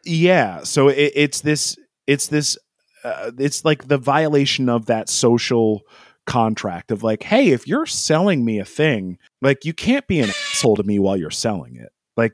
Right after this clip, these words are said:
don't do that or else I'll just go somewhere else," right? And I think that is what we saw in the mid two thousands,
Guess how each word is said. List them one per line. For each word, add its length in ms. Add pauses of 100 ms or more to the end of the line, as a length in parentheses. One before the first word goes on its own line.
(120)
don't 260
do 160
that 200
or 100
else 180
I'll 120
just 220
go 180
somewhere 420
else," 380 (100)
right? 300
And 120
I 60
think 400 (420)
that 200
is 160
what 200
we 80
saw 560
in 440
the 80
mid 320
two 180
thousands, 800